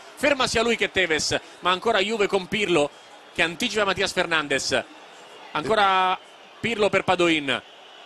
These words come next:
può andare di nuovo al cross, interessante come il precedente, Savic chiude, Pasquale allontana, ma sempre la Juve che rimane lì in attacco, Pirlo, buon break su Aquilani, Pirlo dentro l'area di rigore, prova una gran verticale per Padoin,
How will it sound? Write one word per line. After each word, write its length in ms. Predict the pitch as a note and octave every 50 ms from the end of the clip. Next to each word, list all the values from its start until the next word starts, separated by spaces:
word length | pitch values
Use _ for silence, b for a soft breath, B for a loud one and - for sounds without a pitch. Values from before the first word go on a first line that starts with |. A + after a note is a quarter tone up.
| - - - - - - - - -
può 80 | - E3+
andare 220 | E3 F3 F#3+ F#3+
di 80 | F#3+ G3+
nuovo 160 | G3+ G#3 G3+
al 60 | G3
cross, 280 | - - F#3 E3 D3+ -
interessante 640 | D#3+ D#3 D3 F3+ F#3 F#3 - - G#3+ A#3 A3+ - G3
come 140 | F#3 F#3+ F#3
il 40 |
precedente, 460 | F3 F#3 E3 E3 E3 E3+ D#3+ D3+ - C#3
Savic 400 | - - A#3 A#3+ G#3+ - - -
chiude, 320 | - F#3+ F3+ D3+ D3 C#3
Pasquale 500 | - - D3+ C#3+ - - - A#3+ A#3+ A3
allontana, 560 | G3+ F3+ F3 E3 D3 - E3 D#3 D3+ C#3 B2+ - - - -
ma 100 | - D3
sempre 260 | - - A3+ A3+ A3
la 100 | G#3+ G3
Juve 220 | G3 G#3 A#3 A3 G3+
che 80 | E3+
rimane 320 | F3+ F3 F3 F3 E3+ E3 D#3
lì 80 | D#3
in 80 | E3 D#3+
attacco, 480 | D3 - - C3 A#2 - - A#2 G2+ - - - - - - - - - - - - -
Pirlo, 420 | - - F#3+ D#3+ D3 D3 B2+ G2 E2+ - - - - - - - - - - - - - - - - - - - -
buon 160 | - D#3 E3
break 340 | E3 D#3+ D3+ C#3 C3 - C3+
su 140 | A#2+ - F#3
Aquilani, 500 | F3 - E3+ E3+ D3 C#3 C3 C3 A#2 G#2 - - - - - -
Pirlo 240 | - F3+ G3 E3+ D3+
dentro 300 | C#3+ D#3+ G3 G#3+ G#3 G3
l'area 180 | G3 G3 G3 F#3+
di 60 | F#3
rigore, 320 | G3+ G3+ F3+ G3 F#3+ E3+
prova 300 | - - D#3+ F3+ G#3+ G3
una 100 | E3+ D3+
gran 180 | C#3+ D#3 G3 G3
verticale 460 | F3+ E3+ D#3+ - - - G#3+ G#3 F#3
per 120 | E3 E3+ E3
Padoin, 540 | - F3 E3+ F3 E3+ D#3+ D3+ D3+ D3 D3